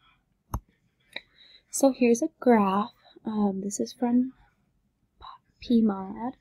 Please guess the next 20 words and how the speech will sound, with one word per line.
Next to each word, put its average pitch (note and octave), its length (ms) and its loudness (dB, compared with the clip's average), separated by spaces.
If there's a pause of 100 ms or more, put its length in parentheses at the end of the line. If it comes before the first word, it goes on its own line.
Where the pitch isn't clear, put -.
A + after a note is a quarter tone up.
(540)
It - 160 -10
shows A#3 220 -4
that A#3+ 100 -6
the A#3+ 180 0
T - 240 -6
S - 160 -10
A A#3+ 140 -2
composition, A3+ 920 -4
which G#3+ 140 -12
is G#3+ 140 -10
on G#3 100 -4
the G#3 160 -12
top G#3 320 -8
one A#3 180 0
up A#3 140 -6 (220)
here, G3+ 440 -2 (560)
um, G#3 320 -2
versus G#3 420 -4
the, - 180 -2 (580)
uh, - 400 -6